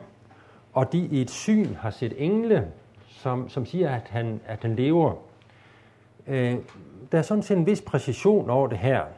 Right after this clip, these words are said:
at, øh, Jesus lever, øh, men de har lige, øh, ændret begivenhedsforløbet ved graven, øh, sådan at, øh, at det passer med virkelighedsforståelsen.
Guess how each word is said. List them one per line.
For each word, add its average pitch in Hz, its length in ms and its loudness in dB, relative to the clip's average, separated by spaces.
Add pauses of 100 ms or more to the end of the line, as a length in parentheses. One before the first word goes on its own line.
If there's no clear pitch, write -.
(480)
at, 131 360 -4
øh, 120 460 0
Jesus 175 320 -2
lever, 185 460 8 (920)
øh, 147 480 0
men 180 280 4
de 175 120 2
har 165 120 8
lige, 196 760 6
øh, 139 60 2 (200)
ændret 170 840 0 (400)
begivenhedsforløbet 143 960 0
ved 117 80 -2
graven, 139 460 0 (800)
øh, 135 280 -2 (120)
sådan 175 520 -4
at, 131 380 -6
øh, 120 260 -2
at 131 160 -8
det - 100 -8
passer 165 340 -4
med 120 140 -2
virkelighedsforståelsen. 120 1080 -4